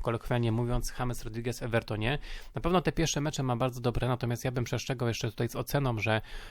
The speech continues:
e, on jest jakimś objawieniem, jeśli chodzi o ligę angielską i tak będzie grał do końca sezonu.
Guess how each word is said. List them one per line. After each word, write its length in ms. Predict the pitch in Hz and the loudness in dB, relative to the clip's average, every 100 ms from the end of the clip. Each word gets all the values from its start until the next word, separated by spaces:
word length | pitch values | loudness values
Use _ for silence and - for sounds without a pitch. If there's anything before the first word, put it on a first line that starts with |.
| - | -6
e, 180 | 113 113 | -2 0
on 100 | 117 | 2
jest 120 | 117 | 2
jakimś 240 | 120 123 120 | 0 -2 -2
objawieniem, 560 | 123 113 110 131 127 | -2 0 0 2 2
jeśli 160 | 113 117 | 0 0
chodzi 140 | 107 | 0
o 40 | 113 | 2
ligę 300 | 123 120 117 | 2 2 2
angielską 540 | 110 123 120 - 120 | 2 0 -2 -2 -2
i 40 | |
tak 140 | 117 113 | 0 -2
będzie 220 | 110 117 | 0 0
grał 140 | 117 | 0
do 100 | 113 | 0
końca 240 | 113 120 113 | 0 0 0
sezonu. 400 | 107 107 110 | 0 0 0